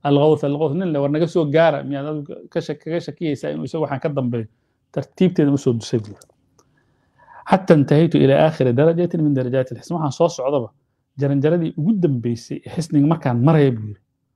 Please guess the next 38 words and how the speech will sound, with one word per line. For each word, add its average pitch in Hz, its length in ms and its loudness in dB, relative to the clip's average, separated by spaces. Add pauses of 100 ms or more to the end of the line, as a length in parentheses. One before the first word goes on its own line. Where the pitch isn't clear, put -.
(200)
"Wa 139 100 -2
kunta 160 300 0
daciifa 156 380 -4
al-basar," 139 340 -6
waxna 165 200 0
ma 175 100 2
arki 143 280 -6
karin. 127 360 -2 (640)
Ileen 147 220 0
meeshan 180 320 0
waa 147 120 2
mugdi, 139 420 2
ma 143 160 2 (100)
arageyguna 160 480 0
ma 170 100 -2
xoog 165 220 0
badnayn. 139 380 0 (760)
"Fa 165 100 -2
dhanantu 214 420 2
anni 190 220 -2
qad 160 200 -4
balagtu 160 380 -2
al-ard." 143 320 -4 (120)
Markaasaan 170 460 -6
waxaan 208 280 -2
mooday, 180 280 2
buu 151 100 -2
yiri, 123 240 -4 (360)
inaan 175 220 -4
dhulkii 170 260 -4
soo 147 180 2
gaaray 131 380 0 (260)
oo 127 60 -6
khalaas 156 280 -2
jaranjaradii 139 400 0
ka 151 80 -4
soo 143 160 -6
dhammaaday. 120 380 -4